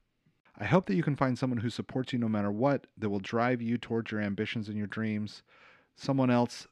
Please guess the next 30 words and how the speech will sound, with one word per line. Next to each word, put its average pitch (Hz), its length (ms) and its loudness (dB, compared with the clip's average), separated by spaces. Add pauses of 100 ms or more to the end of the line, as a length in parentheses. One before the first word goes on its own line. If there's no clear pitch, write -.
that 95 200 -4
gives 110 240 0
you 117 80 2
the 101 120 -2
momentum 104 560 0
that 95 140 -4
you 95 100 -2
need 107 340 0
in 95 160 -6
your 95 120 -4
work, 104 460 -2
and 95 140 -6
someone 151 240 -2
who 139 100 0
will 127 80 0
give 113 220 -4
you 113 100 -2
the 165 140 -4
critical 120 500 -4
and 87 140 -6
honest 113 340 -2
feedback 101 420 -2
that 107 60 -6
will 95 80 -2
make 95 240 -2
all 95 220 -2
of 90 100 -6
your 92 120 -6
work 92 260 -6
better. 87 280 -4